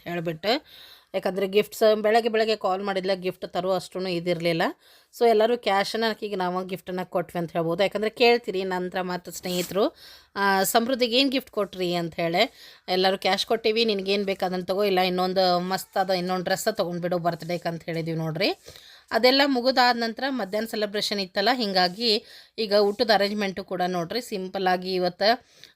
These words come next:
ಶೀರಾ ಮತ್ತು ಮಸ್ತ್ ಆದ ವೆಜಿಟೇಬಲ್ ಪಲಾವು ಮತ್ತು, ಆ, ಸೌತೆಕಾಯಿ ರಾಯ್ತ ಮಾಡಿದ್ರು. ಸಖತ್ ಡಿಲಿಷಿಯಸ್ ಆಗಿತ್ತು.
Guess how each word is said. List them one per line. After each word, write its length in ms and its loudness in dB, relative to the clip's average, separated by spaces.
ಶೀರಾ 400 4
ಮತ್ತು 720 0
ಮಸ್ತ್ 360 -4
ಆದ 140 0
ವೆಜಿಟೇಬಲ್ 540 -2
ಪಲಾವು 520 2
ಮತ್ತು, 420 -2
ಆ, 40 -4
ಸೌತೆಕಾಯಿ 520 2
ರಾಯ್ತ 340 0
ಮಾಡಿದ್ರು. 540 -2
ಸಖತ್ 560 0
ಡಿಲಿಷಿಯಸ್ 640 2
ಆಗಿತ್ತು. 580 0